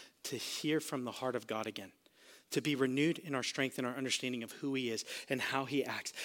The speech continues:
and all of these things, and that when the doubt comes in, we can pray to him and do what? "Hallowed is your name." Everything about who you are is in your name,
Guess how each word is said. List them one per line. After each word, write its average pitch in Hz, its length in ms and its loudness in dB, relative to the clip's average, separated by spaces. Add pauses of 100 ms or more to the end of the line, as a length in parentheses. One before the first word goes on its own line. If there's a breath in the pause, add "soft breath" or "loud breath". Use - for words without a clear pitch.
(120)
and 143 140 0
all 139 260 2
of 147 120 2
these 160 220 2
things, 135 260 0
and 139 200 -2
that 127 180 0
when 165 580 6
the 151 120 4
doubt 127 360 4
comes 127 280 0
in, 104 120 -6 (300 loud breath)
we 143 80 4
can 131 180 4
pray 147 280 4
to 147 120 2
him 123 320 0
and 120 140 -6
do 120 160 2
what? 113 340 -4 (1120)
"Hallowed 139 600 2 (220)
is 117 420 -4 (160)
your 113 120 -10
name." 135 400 -2 (1500)
Everything 160 480 6
about 135 200 2
who 147 120 -4
you 131 260 0
are 120 240 -2
is 120 200 -2
in 127 120 0
your 123 100 0
name, 113 240 -6